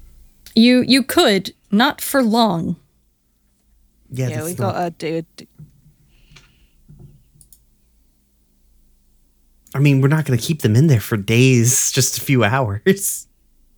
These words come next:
Speaker 1: Right. They could, they can probably manage it for a few hours.
Speaker 2: What happened?
Speaker 1: Assuming
Speaker 3: Just
Speaker 1: nothing goes
Speaker 3: occurred
Speaker 1: horribly wrong.
Speaker 3: Just occurred to me that
Speaker 2: Mm.
Speaker 3: one bit of prep that could have been done, to be fair, on the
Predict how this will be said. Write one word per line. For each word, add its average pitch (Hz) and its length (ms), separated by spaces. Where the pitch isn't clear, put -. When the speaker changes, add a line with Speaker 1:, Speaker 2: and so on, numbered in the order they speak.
Speaker 1:
Right. - 300
They 262 160
could, 294 120
they 262 100
can 294 140
probably 214 680
manage 185 480
it 185 220
for 175 460
a 185 100
few 170 260
hours. - 560
Speaker 2:
What 113 140
happened? 135 180
Speaker 1:
Assuming 208 420
Speaker 3:
Just 196 140
Speaker 1:
nothing 196 120
goes 196 160
Speaker 3:
occurred 196 40
Speaker 1:
horribly 180 360
wrong. 214 320
Speaker 3:
Just 208 200
occurred 190 320
to - 100
me 180 160
that 170 220
Speaker 2:
Mm. - 40
Speaker 3:
one 180 260
bit 165 140
of 165 180
prep 175 300
that 202 200
could 269 160
have 247 140
been 208 180
done, 180 440
to - 100
be 180 100
fair, 165 420
on 165 260
the 160 420